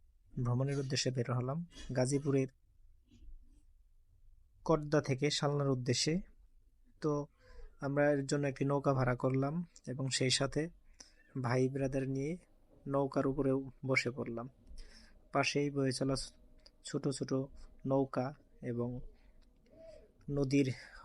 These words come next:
অপরূপ দৃশ্য দেখে আমাদের মন জুড়িয়ে গেল। আসলে স্রষ্টার সৃষ্টি কত সুন্দর, বাড়ি থেকে বের না হলে বোঝা যায় না।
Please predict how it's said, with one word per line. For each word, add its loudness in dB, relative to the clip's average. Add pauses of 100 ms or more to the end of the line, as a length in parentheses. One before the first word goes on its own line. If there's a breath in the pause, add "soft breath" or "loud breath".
(160 loud breath)
অপরূপ 2
দৃশ্য 0
দেখে -2
আমাদের -2 (420 soft breath)
মন 4
জুড়িয়ে 4
গেল। -6 (1200 loud breath)
আসলে -2
স্রষ্টার 0
সৃষ্টি -2
কত 0
সুন্দর, -2 (240)
বাড়ি 2
থেকে 0
বের 2
না 0
হলে -2
বোঝা 0
যায় -4
না। -10